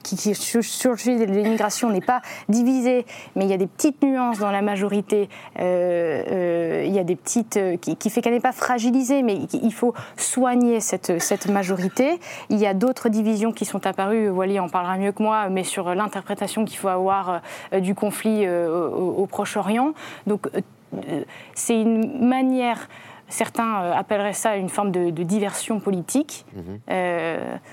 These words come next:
Speaker 1: on peut aussi, euh, le, le voir comme une manière d'occuper politiquement,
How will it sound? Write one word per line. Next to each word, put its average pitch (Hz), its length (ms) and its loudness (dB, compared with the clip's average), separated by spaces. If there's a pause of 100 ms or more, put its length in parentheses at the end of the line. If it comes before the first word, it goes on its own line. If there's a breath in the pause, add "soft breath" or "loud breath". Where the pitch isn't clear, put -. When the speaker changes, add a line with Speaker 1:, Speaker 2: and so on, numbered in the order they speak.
(280 loud breath)
Speaker 1:
on 208 100 2
peut - 120 -2
aussi, 262 420 2
euh, 190 100 0
le, 170 320 -2
le 175 80 0
voir 208 220 0
comme 196 120 -4
une 180 120 2
manière 190 400 0
d'occuper 208 380 0
politiquement, 214 720 -2